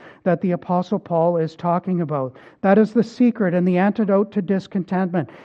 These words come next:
It is not more stuff. It is more of the Lord Jesus Christ. Are you resting tonight? Or are you restless tonight?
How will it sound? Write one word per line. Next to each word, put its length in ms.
It 100
is 160
not 300
more 220
stuff. 460
It 140
is 220
more 320
of 120
the 100
Lord 280
Jesus 340
Christ. 500
Are 140
you 160
resting 560
tonight? 420
Or 160
are 80
you 160
restless 800
tonight? 400